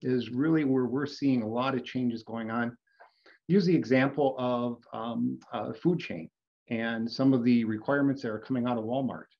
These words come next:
Um, you know, blockchain is a co-, key component of really how businesses are gonna work with each other going forward,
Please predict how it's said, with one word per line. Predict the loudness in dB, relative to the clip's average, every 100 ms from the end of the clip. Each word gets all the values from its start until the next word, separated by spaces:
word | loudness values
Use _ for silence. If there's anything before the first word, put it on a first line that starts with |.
| _ _ _ _ _
Um, | -8 -6 -4 -4 -4 -6 -4
you | -2
know, | -2 -2
blockchain | 0 0 0 2 2
is | 2
a | 0
co-, | -8 -10
key | -4 -4
component | 0 -2 0 2 4 2 0 -8
of | -4 -4 -4 -6 -12 _ -6
really | 0 2 2
how | 2 0 0 -2 -8 _ _ -2
businesses | 0 2 0 0
are | 0
gonna | 2 0
work | 0 -2 -4
with | -4
each | -4
other | -4 -4
going | -4 -4 -6
forward, | -6 -4 -4 -8